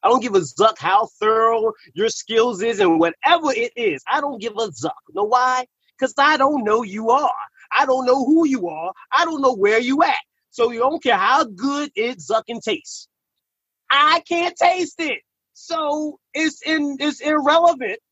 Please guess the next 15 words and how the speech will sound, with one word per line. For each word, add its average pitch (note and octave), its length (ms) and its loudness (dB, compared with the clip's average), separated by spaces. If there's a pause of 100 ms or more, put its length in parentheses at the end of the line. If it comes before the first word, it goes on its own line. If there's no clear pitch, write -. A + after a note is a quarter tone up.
(340)
to C4 120 0
have C4 220 4
something E4 460 -4
so D#4+ 260 -4
good F#3+ 400 -6 (300)
and C4 200 0
be B3 140 -2
so D#4 320 0
skilled A#3 640 0 (180)
and A3+ 100 2
something C#4 200 0
that C4+ 220 0
tastes D4 340 0
so C#4+ 220 4
great C#4 400 -2